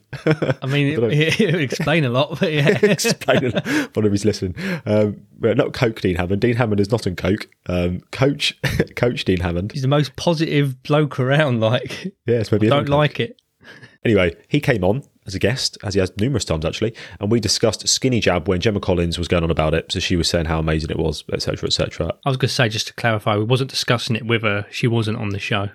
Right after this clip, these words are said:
Speaker 1: Oh yeah, no, she wasn't. Yeah, we weren't talking.
Speaker 2: If we had A I back then, we could have had her
Speaker 1: Oh,
Speaker 2: on it.
Speaker 1: fucking hell, we could have done,
Speaker 2: But,
Speaker 1: couldn't
Speaker 2: uh, <laughs>
Speaker 1: we?
Speaker 2: oh, can you imagine
Speaker 1: Yeah.
Speaker 2: that?
Speaker 1: <laughs>
Speaker 2: Getting
Speaker 1: Gemma
Speaker 2: sued
Speaker 1: got
Speaker 2: to shit.
Speaker 1: <laughs> Yeah, I would, mate, that'd be hard to do. I'd have to, like, oh, that'd be, it's probably
Speaker 2: Well, think of
Speaker 1: possible.
Speaker 2: the people we could have on.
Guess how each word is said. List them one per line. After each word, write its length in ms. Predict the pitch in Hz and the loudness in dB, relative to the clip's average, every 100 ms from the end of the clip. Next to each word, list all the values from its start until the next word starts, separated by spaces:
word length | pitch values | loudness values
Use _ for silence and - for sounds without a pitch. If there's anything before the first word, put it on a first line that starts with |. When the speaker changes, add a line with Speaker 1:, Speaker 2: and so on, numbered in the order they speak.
| - | -2
Speaker 1:
Oh 80 | 110 | 0
yeah, 80 | |
no, 140 | 95 90 | 0 -2
she 120 | - | -2
wasn't. 200 | 113 107 | -2 0
Yeah, 80 | 101 | 0
we 80 | 104 | 2
weren't 160 | 117 104 | 0 0
talking. 240 | 107 104 | 0 0
Speaker 2:
If 80 | - | 4
we 80 | 139 | 4
had 220 | 156 165 | 4 0
A 200 | 180 151 | 2 2
I 180 | 143 147 | 4 2
back 260 | 127 120 | 0 -2
then, 220 | - 104 110 | 0 2 2
we 100 | 104 | -2
could 220 | - 175 | 0 0
have 100 | 143 | 0
had 160 | - 113 | -2 0
her 140 | 110 | 0
Speaker 1:
Oh, 40 | 104 | 0
Speaker 2:
on 100 | 104 | -2
it. 140 | 127 | -4
Speaker 1:
fucking 80 | - | -2
hell, 100 | 80 | 0
we 100 | 80 | 0
could 100 | - | 0
have 240 | 87 78 | 0 0
done, 120 | 120 107 | -2 -4
Speaker 2:
But, 140 | 82 | -4
Speaker 1:
couldn't 100 | 113 | -6
Speaker 2:
uh, 40 | |
<laughs> 100 | - | -8
Speaker 1:
we? 60 | 117 | -10
Speaker 2:
oh, 40 | 98 - | -10 -8
can 80 | |
you 60 | 117 | -6
imagine 220 | 104 - 107 | -4 -4 -4
Speaker 1:
Yeah. 80 | |
Speaker 2:
that? 840 | 110 - - - - - - - - | -8 -12 -12 -10 -10 -8 -8 -8 0
Speaker 1:
<laughs> 0 | |
Speaker 2:
Getting 280 | 254 - 147 | 0 2 0
Speaker 1:
Gemma 100 | - | 2
Speaker 2:
sued 260 | - 165 | 2 2
Speaker 1:
got 100 | 147 | 2
Speaker 2:
to 80 | - | 2
shit. 420 | 127 - 147 135 - - | 0 0 0 0 -2 0
Speaker 1:
<laughs> 40 | |
Yeah, 100 | - - | 2 4
I 20 | |
would, 260 | 139 143 123 143 156 - | 4 2 -4 -6 -6 0
mate, 220 | 104 98 | 2 2
that'd 140 | 143 | 2
be 80 | 104 | 2
hard 160 | 101 120 | 2 2
to 60 | |
do. 80 | - | 2
I'd 80 | - | 2
have 100 | 123 | 2
to, 80 | 104 | 2
like, 160 | 101 - - - | 2 -2 -20 -6
oh, 240 | 90 85 90 | 0 0 0
that'd 260 | - 90 | -2 -2
be, 80 | 85 - | -2 0
it's 120 | 95 | 0
probably 260 | - 131 101 | 2 2 2
Speaker 2:
Well, 140 | - | 0
think 180 | 170 240 | 0 0
of 60 | 277 | -2
Speaker 1:
possible. 0 | |
Speaker 2:
the 60 | - | 2
people 240 | 220 220 127 | 0 2 2
we 120 | 127 | 2
could 140 | 131 | 2
have 280 | - 127 117 | -2 -2 0
on. 260 | 131 117 | 0 -2